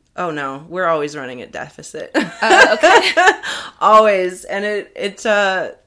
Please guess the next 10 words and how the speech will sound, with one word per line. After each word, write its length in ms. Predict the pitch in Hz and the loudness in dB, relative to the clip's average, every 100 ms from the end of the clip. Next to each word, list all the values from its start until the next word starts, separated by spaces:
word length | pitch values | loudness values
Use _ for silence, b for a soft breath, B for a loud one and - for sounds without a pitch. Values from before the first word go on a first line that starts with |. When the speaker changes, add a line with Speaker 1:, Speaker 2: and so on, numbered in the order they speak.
| _ _ _ | _ _ _
Speaker 1:
these 240 | - 220 - | -8 -8 -2
past 320 | 294 262 269 | -2 -2 -4
two 100 | 226 | -8
seasons, 460 | 220 208 196 202 175 | -8 -10 -8 -10 -10
it's 140 | 180 | -14
been 260 | 175 170 160 | -10 -8 -8
me 240 | 156 156 | -8 -8
kind 320 | 156 160 151 | -10 -10 -8
of, 280 | 147 147 147 | -8 -10 -14
um, 480 | - 135 131 131 135 | -14 -14 -12 -16 -20